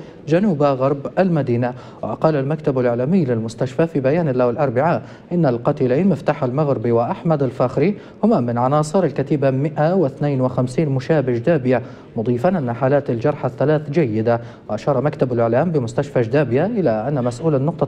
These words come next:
الأمنية بالمستشفى أكد فقدان أحد عناصر حماية البوابة خلال الاشتباكات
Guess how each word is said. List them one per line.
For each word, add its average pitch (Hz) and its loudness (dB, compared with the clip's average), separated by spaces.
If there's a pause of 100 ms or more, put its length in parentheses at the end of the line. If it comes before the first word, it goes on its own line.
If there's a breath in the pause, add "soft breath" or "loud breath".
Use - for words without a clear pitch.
الأمنية 131 0
بالمستشفى 135 0 (340 loud breath)
أكد 123 0
فقدان 139 0
أحد 123 -2
عناصر 127 0
حماية 131 -2
البوابة 131 0
خلال 147 0
الاشتباكات 127 0